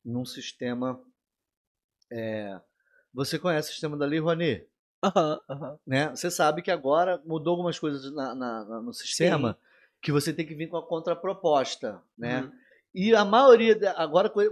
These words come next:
Speaker 1: com a normativa nova, tudo, você pode receber, não, você não recebe mais do governo, você recebe do patrocinador,
Speaker 2: Uhum.
Speaker 1: né, que pagaria imposto.
Speaker 2: Sim,
Speaker 1: Isso
Speaker 2: não
Speaker 1: é
Speaker 2: sabia.
Speaker 1: importante pra quem tá assistindo. Gente, a Lei Rouanet funciona, porque empresário,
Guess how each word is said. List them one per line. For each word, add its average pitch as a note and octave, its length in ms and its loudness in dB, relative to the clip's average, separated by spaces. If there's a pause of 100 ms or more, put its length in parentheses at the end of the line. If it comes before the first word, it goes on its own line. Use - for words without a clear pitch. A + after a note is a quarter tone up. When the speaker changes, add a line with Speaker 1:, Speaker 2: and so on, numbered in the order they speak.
(260)
Speaker 1:
com E3+ 140 -2
a C#3+ 260 2
normativa C#3 640 0
nova, D3+ 520 8
tudo, F#3 280 -2 (300)
você D#3+ 320 4
pode G#3+ 540 8
receber, D3+ 760 2
não, C#3+ 140 -2
você D#3+ 140 0
não E3 80 2
recebe F3+ 400 0
mais C#3+ 200 0
do C3+ 100 -6
governo, C#3 680 2 (360)
você B2+ 200 -4
recebe D3+ 720 0
do D3 260 0
patrocinador, F3 920 0 (140)
Speaker 2:
Uhum. D3 240 -6
Speaker 1:
né, C3 180 -2
que - 100 -12
pagaria C3+ 440 0
imposto. F#3 840 0
Speaker 2:
Sim, E3 400 -4
Speaker 1:
Isso D3+ 160 0
Speaker 2:
não F#3 40 4
Speaker 1:
é F#3+ 40 0
Speaker 2:
sabia. G3+ 140 8
Speaker 1:
importante G3 460 10
pra F#3+ 140 0
quem F3+ 160 -4
tá F3+ 120 0
assistindo. C#3+ 540 -4
Gente, D3+ 300 -4
a C#3 40 2
Lei D#3+ 140 4
Rouanet F3 360 2
funciona, E3+ 500 0
porque - 240 -8
empresário, B2+ 920 0